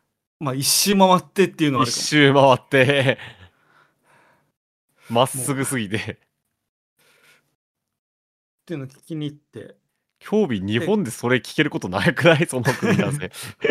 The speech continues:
Speaker 1: <laughs>
Speaker 2: 逆に。
Speaker 1: まあ、よっぽど硬い、カチカチのアモークぐらい。
Speaker 2: あはん。
Speaker 1: うん。まあ、ともかくそれ聞いて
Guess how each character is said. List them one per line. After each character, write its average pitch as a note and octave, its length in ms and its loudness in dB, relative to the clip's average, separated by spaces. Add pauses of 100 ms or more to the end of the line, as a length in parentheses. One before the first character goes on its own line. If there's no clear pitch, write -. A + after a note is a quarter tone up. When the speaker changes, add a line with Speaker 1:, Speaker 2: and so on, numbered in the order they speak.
(140)
Speaker 1:
<laughs> - 560 -16
Speaker 2:
逆 C3+ 320 -2
に。 G#2 180 -4 (560)
Speaker 1:
ま D#3+ 140 -8
あ、 - 20 -6
よ D3 280 -4
っ - 60 -20 (160)
ぽ C4 140 2
ど C4 100 -2
硬 A3 360 4
い、 G#3+ 160 -2
カ - 180 -8
チ - 140 -8
カ G#3+ 120 -2
チ G3+ 120 -6
の G#3 100 4
ア F#3 60 4
モ G3 160 0
ー G3 40 -6
ク G3 140 0
ぐ F3 100 -4
ら D#3 100 -2
い。 - 120 -16 (640)
Speaker 2:
あ A2 200 4
は F#2+ 440 0 (1700)
ん。 G3 60 -20
Speaker 1:
う - 20 -16
ん。 C3+ 220 -18 (1300)
ま C#3 300 -10
あ、 - 60 -20
と F#3+ 120 -12
も F3 80 -6
か C#3 160 -4
く - 80 -18
そ - 160 -10
れ F3+ 80 -8
聞 E3 300 -12
い D3+ 40 -12
て C#3+ 360 -10